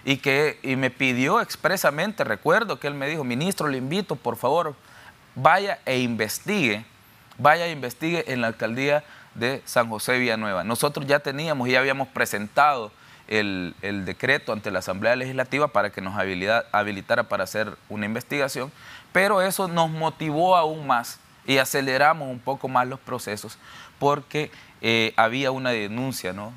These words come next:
de un acto, básicamente, bueno, un acto criminal, un acto de corrupción,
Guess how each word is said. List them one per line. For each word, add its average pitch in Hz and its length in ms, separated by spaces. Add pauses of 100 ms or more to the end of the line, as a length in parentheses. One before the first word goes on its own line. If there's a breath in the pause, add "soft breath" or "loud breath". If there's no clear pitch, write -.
de 107 140
un 113 180
acto, 123 380
básicamente, 110 720
bueno, 104 260
un 90 120
acto 120 240
criminal, 107 500
un 98 120
acto 101 200
de 117 80
corrupción, 98 540